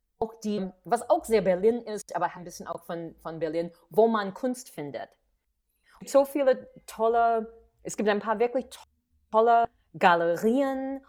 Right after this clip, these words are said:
und, ähm, Ka-, Orten wie Haus am Kleistpark habe ich vor, vor Jahren für mich entdeckt.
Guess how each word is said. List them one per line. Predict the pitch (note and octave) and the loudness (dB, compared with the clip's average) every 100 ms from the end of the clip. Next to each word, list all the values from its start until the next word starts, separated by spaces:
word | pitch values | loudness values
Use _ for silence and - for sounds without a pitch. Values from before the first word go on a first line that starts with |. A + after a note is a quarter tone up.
| _ _ - | _ _ 4
und, | F#3 F3 F3 E3+ E3+ - - _ - | 6 6 0 -6 -8 -12 -18 _ 6
ähm, | E3+ E3 D#3+ E3 E3 E3 _ _ _ _ _ _ _ _ _ _ _ - _ - | 8 8 2 -8 -10 -14 _ _ _ _ _ _ _ _ _ _ _ -20 _ -4
Ka-, | - - - | -2 -2 6
Orten | A3+ A3+ A3 | 8 8 6
wie | A3+ F#3 - - | -2 -8 -12 0
Haus | C4 C4+ | 0 0
am | B3+ | -6
Kleistpark | - E4 A4 - - - - - _ _ | -8 -8 -8 -12 -12 -12 -14 -20 _ _
habe | - _ _ _ - | -4 _ _ _ -6
ich | A#3 - D3+ G3 F#3+ - | -6 -8 -18 -18 -18 -20
vor, | - B3+ E3 - _ _ - | -8 -8 -8 -20 _ _ -20
vor | - B3 A#3 A#3 | -4 0 0 0
Jahren | A#3+ A#3 A3+ | -4 -4 -4
für | - | -6
mich | F3 E3 - | -6 -6 -10
entdeckt. | D#3 D3+ - - - | -8 -8 -8 -16 -20